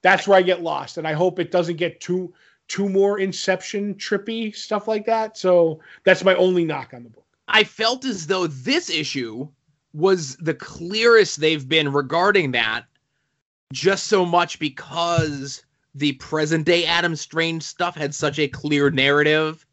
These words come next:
Speaker 2: of him wanting to get back to Rann and the neg-, uh, the, uh,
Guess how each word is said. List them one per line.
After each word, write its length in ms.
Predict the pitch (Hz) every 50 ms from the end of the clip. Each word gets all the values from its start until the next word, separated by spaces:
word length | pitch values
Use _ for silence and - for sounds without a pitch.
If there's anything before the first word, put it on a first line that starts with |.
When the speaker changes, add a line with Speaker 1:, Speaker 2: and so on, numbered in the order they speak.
| _ _ _ - - - -
Speaker 2:
of 140 | 127 131 -
him 220 | - 151 156 151
wanting 340 | 135 131 139 143 147 151 143
to 80 | 139 139
get 120 | 143 127
back 220 | 151 143 135 - -
to 120 | - 131
Rann 400 | 117 123 139 143 143 139 135 135
and 100 | 131 123
the 60 | 123
neg-, 300 | 131 131 139 139 139 139 -
uh, 80 | 151 135
the, 240 | 127 139 131 131 131
uh, 300 | 127 123 123 120 117